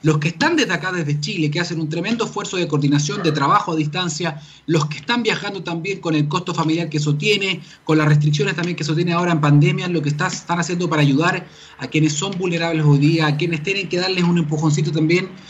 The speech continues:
es súper, súper valioso, así que genial haber conocido esta, esta iniciativa. Vamos a seguir avanzando, son las nueve de la mañana con veinticinco minutos, y queríamos comentarles a que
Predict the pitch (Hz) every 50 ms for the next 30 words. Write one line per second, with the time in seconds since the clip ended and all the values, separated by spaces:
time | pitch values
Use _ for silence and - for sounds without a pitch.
0 | - - - - 151 147 - - 214 196 - 185 - - 190 160 - 156 160 160
1 | 170 175 160 156 147 156 147 147 156 151 147 - - - - - 170 156 165 185
2 | 180 180 170 170 160 156 165 156 147 143 147 165 165 160 156 151 147 - 151 147
3 | 147 147 - - 151 147 156 143 139 131 127 - 120 113 110 104 104 104 - -
4 | - - - - - - - - 247 254 277 247 233 233 214 233 240 233 220 202
5 | 226 240 240 226 226 214 202 196 196 202 208 214 202 196 185 180 180 202 214 -
6 | - 190 190 185 175 170 151 151 147 - 220 214 208 - 196 185 180 170 160 160
7 | 160 165 175 226 277 277 - 285 - - 214 175 226 262 330 349 359 - 247 196
8 | 180 180 247 262 247 175 156 202 - - 208 208 208 208